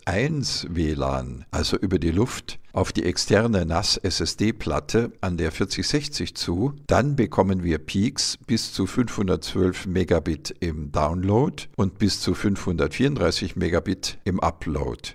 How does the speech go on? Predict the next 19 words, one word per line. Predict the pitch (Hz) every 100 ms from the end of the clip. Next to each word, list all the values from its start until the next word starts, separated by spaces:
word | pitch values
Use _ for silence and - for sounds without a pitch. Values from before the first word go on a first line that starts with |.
| -
Damit | 92 113 131 -
kann | 107 90
man | 78 78
sehr | - 92
gut | 95 98 104 - -
arbeiten. | 90 80 73 65 65 - 69 65 - -
Beim | 73 67
nas-Zugriff | 80 139 - - 95 82 82 78 - - -
auf | 80 73
den | - 80
fünf | 82 139 139
Gigahertz | - 95 85 76 71 -
Zwei-Frequenz-Block | - 107 127 165 - - - 80 - - 78 85 - -
bekommen | 92 - 92 92
wir | 85 80
fast | - 110 - -
die | 85
gleichen | 90 80 - -
Speed-Werte | - - 123 123 - 113 120 123 - 143